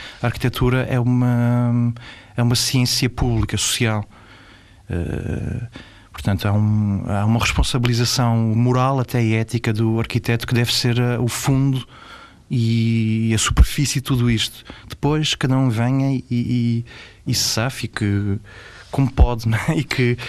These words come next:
propunha mon-, mundos de, da mais diversidade possível. Isto é o que se quer, não é? Eh, a riqueza de um país, ou de uma região, ou do que quer que seja, eh, é feita disto, não é? É feita da diversidade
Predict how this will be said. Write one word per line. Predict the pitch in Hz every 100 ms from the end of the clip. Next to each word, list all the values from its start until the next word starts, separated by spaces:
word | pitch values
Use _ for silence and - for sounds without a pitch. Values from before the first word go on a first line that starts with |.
| - -
propunha | - - 147 151 151
mon-, | 151 131 135 151 -
mundos | 147 131 131 139 151 131 135
de, | 131 139 135
da | 131 123
mais | 131 131 123
diversidade | 123 131 127 127
possível. | - 143 123
Isto | 101 113
é |
o |
que | -
se | -
quer, | 123 123
não | 117
é? | 107 - - - - -
Eh, | - - - -
a |
riqueza | 110 120 127 113 113
de | 110
um | 110 104 104 107 - - -
país, | - 117 123 135 - -
ou | 104
de | 101
uma | 110
região, | 104 - 120 117
ou |
do | 113
que | 113
quer | 113
que | -
seja, | - 117 127 127 - - - - - -
eh, | 120 120 123 123 120 123 123
é |
feita | 123 147 139
disto, | 135 135 -
não | 113
é? |
É | 107
feita | - 110 110
da | 107 107 104 104 104 - - - -
diversidade | 117 - - 110 117 127